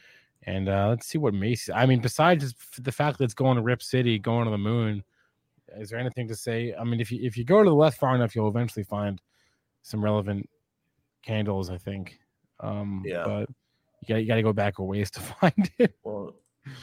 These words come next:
Speaker 2: now I'm really curious to see if it's just that one stock that's goofy on this, or if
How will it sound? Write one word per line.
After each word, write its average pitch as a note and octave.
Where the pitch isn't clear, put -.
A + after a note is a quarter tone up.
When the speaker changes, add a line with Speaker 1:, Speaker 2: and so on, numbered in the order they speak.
Speaker 2:
now E3
I'm C#3
really A#2
curious A2+
to G#2+
see A#2+
if G2+
it's F2
just A#2
that G2
one A2+
stock A#2
that's -
goofy D3+
on D3
this, D#3+
or F#2+
if -